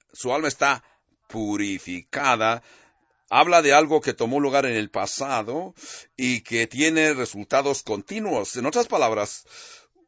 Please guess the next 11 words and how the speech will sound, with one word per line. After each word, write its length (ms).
ustedes 580
fueron 320
salvos 720
en 80
el 100
pasado 600
y 220
esto 520
hace 260
la 80
diferencia 720